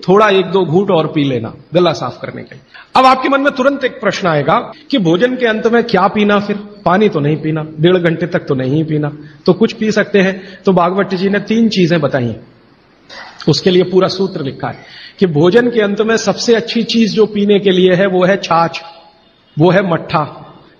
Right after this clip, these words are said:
दही का तक्रम। लस्सी पीने के लिए नहीं कह रहे, मक्खन रह गया तो वो लस्सी,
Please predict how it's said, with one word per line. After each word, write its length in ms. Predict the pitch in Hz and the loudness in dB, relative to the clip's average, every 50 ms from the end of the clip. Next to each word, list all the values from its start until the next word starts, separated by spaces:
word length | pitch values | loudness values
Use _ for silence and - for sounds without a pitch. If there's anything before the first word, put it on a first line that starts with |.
| _ - | _ -2
दही 260 | 135 160 170 151 196 190 | 0 2 2 2 0 0
का 220 | - 214 214 226 | 0 0 0 0
तक्रम। 680 | 226 - - - - - - - - 190 170 143 117 - - - - - - - _ _ _ _ _ _ _ _ _ _ - | -2 -6 -10 -8 -8 -8 -6 -2 -2 -2 0 -2 -4 -10 -14 -18 -20 -20 -20 -20 _ _ _ _ _ _ _ _ _ _ 0
लस्सी 320 | 170 185 - - - 240 | 2 2 2 0 -2 -2
पीने 260 | - 233 220 208 214 | -2 0 0 0 0
के 100 | 208 214 | 0 0
लिए 120 | 208 208 208 | 0 0 0
नहीं 180 | 208 202 190 | 0 0 0
कह 140 | 175 180 151 | 0 0 0
रहे, 160 | 139 - 104 104 - - - - - - - - - - 156 | -2 -2 -6 -10 -14 -18 -20 -20 -20 -20 -20 -20 -4 0 2
मक्खन 400 | 160 180 180 - - 226 226 202 | 2 2 2 0 -2 -2 -2 0
रह 220 | 170 160 151 190 | 0 0 0 0
गया 220 | 190 196 202 214 | 0 0 0 0
तो 120 | 214 208 196 | 0 0 0
वो 120 | 185 185 | 0 2
लस्सी, 360 | 180 175 165 - - - 175 | 2 2 0 0 -2 -2 -2